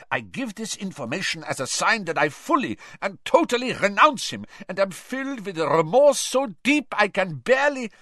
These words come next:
"These names are," said Mister Crouch sharply.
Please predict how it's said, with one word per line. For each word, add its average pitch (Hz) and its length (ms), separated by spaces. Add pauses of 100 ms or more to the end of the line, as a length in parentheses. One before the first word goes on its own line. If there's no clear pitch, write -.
(280)
"These 151 360
names 123 520 (100)
are," 151 420 (320)
said 104 240
Mister 101 240
Crouch - 540
sharply. 98 680